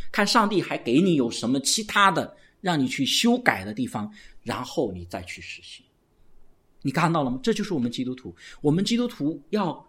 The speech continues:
有一个快快听的耳朵。所以我们讲，你看上帝造人很奇妙，人有几只耳朵？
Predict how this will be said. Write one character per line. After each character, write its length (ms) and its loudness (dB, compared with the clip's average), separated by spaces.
有 200 6
一 80 2
个 180 2
快 380 0
快 280 2
听 280 0
的 100 10
耳 220 2
朵。 260 0
所 160 4
以 20 12
我 60 8
们 100 2
讲， 220 -2
你 60 -4
看 120 -4
上 220 0
帝 80 2
造 220 2
人 160 0
很 160 -4
奇 160 -2
妙， 200 -2
人 140 2
有 100 0
几 220 -2
只 140 -2
耳 160 2
朵？ 200 -4